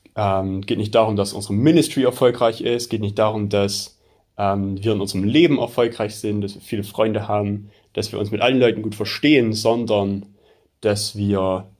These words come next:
zu Gott wachsen, zu Gott hin wachsen, Jesus ähnlicher werden, mit Gott Beziehung haben. Und dann, ähm, eine, eine, irgendwie ein, irgendwie ein Wandel,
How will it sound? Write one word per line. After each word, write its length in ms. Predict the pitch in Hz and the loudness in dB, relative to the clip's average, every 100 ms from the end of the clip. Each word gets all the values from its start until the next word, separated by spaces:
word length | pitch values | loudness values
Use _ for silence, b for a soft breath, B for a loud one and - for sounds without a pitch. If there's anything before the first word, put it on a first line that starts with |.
| _ _ _ _ _ _ | _ _ _ _ _ _
zu 180 | - 107 | -8 0
Gott 300 | 123 123 - | 2 2 0
wachsen, 460 | 92 - - 85 - | -4 -6 -14 -16 -14
zu 180 | - 90 | -8 0
Gott 200 | 110 104 | 0 0
hin 260 | 107 98 | -4 -2
wachsen, 540 | 98 98 - 95 92 _ _ _ | -4 -6 -8 -8 -10 _ _ _
Jesus 320 | 104 104 104 | -2 -2 -2
ähnlicher 380 | 110 95 90 92 | -4 -6 -6 -6
werden, 380 | 95 92 95 90 _ _ _ _ - | -4 -4 -6 -12 _ _ _ _ -8
mit 140 | 104 | 0
Gott 180 | 113 104 | 2 0
Beziehung 420 | - - 110 95 | -6 -2 -2 -2
haben. 240 | - - - _ _ _ _ - - | -10 -16 -16 _ _ _ _ -14 -4
Und 200 | 127 127 | 0 2
dann, 420 | 131 156 165 - _ | 4 4 2 -2 _
ähm, 600 | 127 127 120 120 117 117 - _ _ _ _ _ - | -2 2 2 0 -2 -4 -12 _ _ _ _ _ -10
eine, 540 | 117 113 110 110 107 107 _ _ _ _ _ _ _ | -4 0 2 0 -2 -8 _ _ _ _ _ _ _
eine, 160 | 113 104 107 _ _ _ _ _ _ _ _ _ - 110 - _ - | -8 -8 -12 _ _ _ _ _ _ _ _ _ -20 -20 -20 _ 0
irgendwie 460 | 123 127 - 113 | 0 0 -6 -2
ein, 240 | 110 104 123 | -2 -2 -2
irgendwie 280 | 120 117 101 | -4 -2 -4
ein 200 | 92 90 | -2 -2
Wandel, 520 | 117 156 127 98 | 0 2 2 2